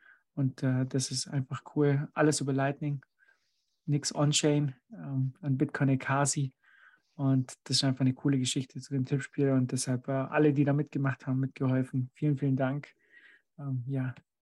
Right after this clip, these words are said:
die werden das mit Sicherheit gut einsetzen für die Circle Economy dort unten.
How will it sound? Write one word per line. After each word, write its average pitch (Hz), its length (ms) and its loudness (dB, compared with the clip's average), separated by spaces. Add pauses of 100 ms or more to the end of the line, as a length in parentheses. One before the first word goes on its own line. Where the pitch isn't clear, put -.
(140)
die 135 100 0
werden 131 220 2
das 131 160 -4
mit 131 120 -4
Sicherheit 131 400 -4
gut 147 220 -4
einsetzen 135 720 -2 (560)
für - 140 -14
die 135 80 -2
Circle 143 380 2
Economy 135 460 4
dort 131 200 0
unten. 139 500 -2